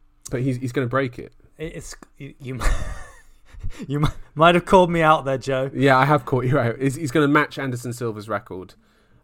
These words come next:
Speaker 1: um, of thirteen, I believe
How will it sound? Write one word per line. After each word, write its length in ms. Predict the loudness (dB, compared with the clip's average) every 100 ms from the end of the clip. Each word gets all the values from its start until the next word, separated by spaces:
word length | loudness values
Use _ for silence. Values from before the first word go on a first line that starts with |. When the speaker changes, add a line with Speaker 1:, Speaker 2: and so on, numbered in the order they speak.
| -12
Speaker 1:
um, 520 | -8 -8 -8 -12 -18 _ _ _ _ -14
of 460 | -10 -10 -12 -16 _ _ _
thirteen, 640 | _ -6 -4 -4 -6 -4
I 80 | -6
believe 540 | -6 -6 -4 -6 -10